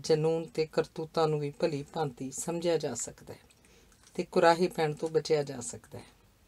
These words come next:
ਜੇ ਇੰਨਾ ਕੁਝ ਨਾ ਹੋ ਸਕਦਾ ਹੋਵੇ ਤਾਂ ਸੰਕੀਰਨਤਾ ਤੋਂ ਬਚਣ ਲਈ ਮੂਲ ਧਰਮ ਗ੍ਰੰਥ ਤੋਂ ਸਿਵਾਏ ਹੋਰ ਵਚਨ ਤੇ ਲੇਖ ਕਿਤਾਬਾਂ ਬਹੁਤ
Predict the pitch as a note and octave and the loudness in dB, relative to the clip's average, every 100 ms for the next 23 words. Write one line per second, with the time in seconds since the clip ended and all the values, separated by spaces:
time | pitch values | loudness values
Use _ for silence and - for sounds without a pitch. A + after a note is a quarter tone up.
0 | - - - - D#3 F#3+ F#3 F#3+ F#3+ G3 | -20 -20 -20 -10 4 6 8 6 2 0
1 | F#3+ E3+ D#3 D#3+ F3 D#3 - D3+ D3+ D#3 | -4 0 2 2 0 -4 -4 -4 -2 -2
2 | D3+ D3+ D#3 D3+ - D#3+ D3+ - F3+ F#3 | 0 -2 -2 -4 0 -2 -2 0 2 2
3 | F#3+ F3+ E3 E3 D3+ - D#3+ D3+ D3 D#3+ | 2 0 0 -2 -4 -2 -2 -2 -4 -6
4 | E3 F#3 G3+ G#3 G3 G3+ D#3+ D3+ D#3 D#3 | -2 0 2 0 0 2 2 0 -2 -2
5 | D3+ - - D#3 - D3+ D3 C3+ B2 - | -4 -6 -4 -2 -2 -2 -2 -4 -8 -16
6 | - - - - - - F#3 F#3+ F3 D#3 | -20 -20 -20 -20 -6 4 6 6 6 4
7 | - E3+ F3 - E3 D#3 D3+ D3+ D#3 - | 4 -2 -4 -4 -4 -2 0 0 -2 -12
8 | - _ - _ _ _ - _ - E3+ | -20 _ -20 _ _ _ -20 _ -2 2
9 | E3 D3 D3+ D3+ A#2+ - _ _ - - | 2 2 2 -2 -2 -10 _ _ -20 -14
10 | D3+ - F3 G3 | -14 -4 0 0